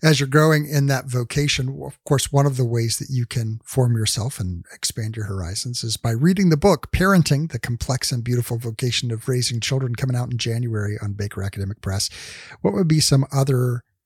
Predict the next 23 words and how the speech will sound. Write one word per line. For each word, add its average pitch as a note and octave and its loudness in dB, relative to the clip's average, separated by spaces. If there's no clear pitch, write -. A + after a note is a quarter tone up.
ways C#3+ 4
that B2+ 2
a A#2 -2
person C3+ 0
could A2+ -6
deepen D3 2
their B2 -2
understanding A#2 0
of, G#2+ -4
of A2+ -4
who D3+ 8
God C3 2
is, A2 -4
in, B2 2
strengthen D3+ 2
their B2+ 0
theology A2 -4
and, A2 -6
and A2+ -4
their A#2 -2
understanding G#2+ -2
of F#2 -4
vocation? F#2+ -6